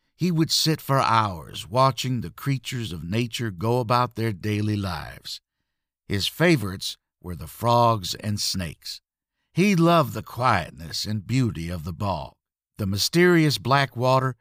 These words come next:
the verdant filigreed ferns, the strangely shaped air plants that lived in the trees,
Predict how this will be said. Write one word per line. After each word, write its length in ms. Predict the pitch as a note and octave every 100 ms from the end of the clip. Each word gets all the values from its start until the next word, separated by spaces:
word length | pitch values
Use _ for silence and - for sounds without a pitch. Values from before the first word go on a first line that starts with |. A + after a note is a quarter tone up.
| - _ _ -
the 100 | -
verdant 560 | A2 D3+ D#3 D3 C3
filigreed 760 | - - E3 C#3+ C3+ C#3+ C3+ G2
ferns, 680 | - C#3+ C#3 C#3 C3+ A#2+ - _ _ _
the 100 | E2+
strangely 640 | E2+ - C#3 D3+ D3+ D3 C3+
shaped 400 | - C#3+ C#3 -
air 240 | - C3+ C3+
plants 520 | - C3 C3 C3 -
that 200 | G2+ F#2+
lived 380 | G2+ A#2+ C3 A#2
in 140 | B2+
the 80 | A2
trees, 600 | G#2 - C3+ B2+ B2 A2+